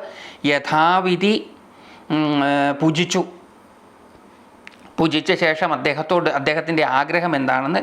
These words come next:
രാജാവ് അന്വേഷിച്ചു. അപ്പം ബാലനാണ്, പണ്ഡിതനാണ്, തേജസ്വിയാണ്. അപ്പം ആസ്തികൻ അവിടെ എത്തി ജനമേജയനെ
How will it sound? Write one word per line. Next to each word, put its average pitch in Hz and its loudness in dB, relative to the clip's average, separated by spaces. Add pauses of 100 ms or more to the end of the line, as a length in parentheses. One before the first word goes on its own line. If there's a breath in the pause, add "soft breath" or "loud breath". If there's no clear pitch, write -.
രാജാവ് 117 -2
അന്വേഷിച്ചു. 113 -10 (540)
അപ്പം 185 -4
ബാലനാണ്, 170 2 (160)
പണ്ഡിതനാണ്, 160 -2 (120)
തേജസ്വിയാണ്. 151 -2 (640 loud breath)
അപ്പം - 0
ആസ്തികൻ 170 -2
അവിടെ 160 0
എത്തി 160 -4
ജനമേജയനെ 160 0